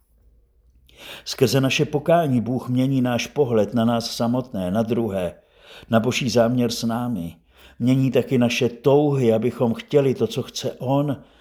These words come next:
Mění naše srdce podle svého srdce. Proto je to pokání tak důležité pro náš život.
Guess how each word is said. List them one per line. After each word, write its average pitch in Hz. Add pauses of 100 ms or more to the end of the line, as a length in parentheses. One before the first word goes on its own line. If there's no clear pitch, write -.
(260)
Mění 123
naše 123
srdce 131
podle 117
svého 139
srdce. - (600)
Proto 139
je 98
to 98
pokání 101
tak 101
důležité 104
pro -
náš 90
život. -